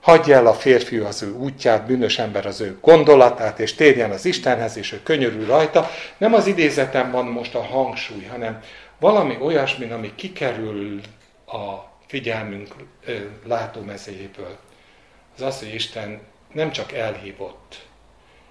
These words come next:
és nem csak haszonélvezőnek hívott el bennünket,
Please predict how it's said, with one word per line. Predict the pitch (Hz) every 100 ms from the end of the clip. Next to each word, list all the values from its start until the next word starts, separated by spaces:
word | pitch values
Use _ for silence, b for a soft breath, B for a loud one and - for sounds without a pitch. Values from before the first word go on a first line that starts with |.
| b _
és | - 117
nem | 143 135
csak | 123 -
haszonélvezőnek | 143 131 120 113 104 110 98 107 98 95
hívott | - 101 104 92 -
el | 101 98
bennünket, | 101 92 92 - 101 -